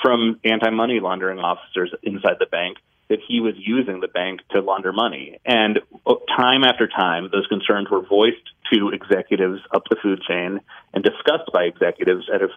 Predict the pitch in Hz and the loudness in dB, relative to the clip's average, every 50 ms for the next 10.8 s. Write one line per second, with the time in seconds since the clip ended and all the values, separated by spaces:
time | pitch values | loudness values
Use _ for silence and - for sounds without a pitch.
0 | - _ - 127 127 120 123 - 120 113 110 104 95 90 87 85 90 87 87 - | -8 _ -2 0 0 0 0 0 0 0 2 0 0 0 -2 -2 -4 -6 -6 -6
1 | - 92 92 78 78 78 78 82 - - _ _ _ _ _ _ _ _ - 131 | -4 -4 -2 -2 -2 -2 -2 -6 -10 -14 _ _ _ _ _ _ _ _ -4 0
2 | 127 123 127 131 131 127 - 139 123 - - 127 135 139 127 123 135 127 123 120 | 0 2 2 2 2 2 2 -2 -2 -2 -2 -4 -4 -4 -2 -4 -2 -2 -2 -2
3 | - - - 117 117 120 - - 117 - 147 147 120 - - 90 92 - - - | -4 -2 -2 -2 -2 -2 -4 -6 -6 -4 -2 -2 -2 -4 -4 -4 -4 -4 -2 0
4 | - 98 101 101 104 101 - _ 107 95 90 104 110 113 - - - - 101 95 | 0 2 2 2 0 -4 -2 _ -2 0 2 2 2 2 0 -4 -4 -4 -2 0
5 | 95 98 113 - - - 127 117 120 - 110 95 95 92 95 95 95 92 95 - | 0 0 0 0 2 2 2 2 2 0 -2 -2 0 0 2 2 2 2 0 -2
6 | _ - - - _ _ _ _ _ - 104 95 92 - - - _ _ - 113 | _ -12 -20 -20 _ _ _ _ _ 4 4 4 4 2 0 -8 _ _ -2 -2
7 | 98 92 101 98 92 - - 104 98 104 - - 98 - - 95 90 85 90 90 | -2 -2 -4 -10 -10 -4 0 2 2 2 2 2 0 2 0 0 2 2 2 2
8 | 92 95 95 - - 107 104 101 98 98 95 98 95 92 92 92 104 131 - - | 2 2 0 0 0 0 2 2 2 2 2 2 2 2 4 4 2 2 0 -2
9 | - 90 - - - - - 101 98 95 - - 98 101 98 95 92 - 85 - | -6 -10 -8 -6 -8 -2 0 0 0 0 0 -2 -4 -2 -2 -2 -2 -4 -4 -10
10 | - - - - 104 107 - - 120 - - - - - - | -12 -4 0 0 0 0 0 0 0 0 0 -2 -4 -4 -6